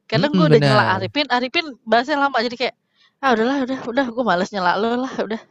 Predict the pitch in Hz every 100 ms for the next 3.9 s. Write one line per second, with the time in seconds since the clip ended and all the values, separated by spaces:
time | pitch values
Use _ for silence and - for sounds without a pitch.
0 | _ - 135 143 143 139 190 196 208 196
1 | 190 185 165 - _ 135 131 165 180 180
2 | - 277 - 151 170 160 139 123 127 135
3 | 131 127 - 127 117 98 87 92 131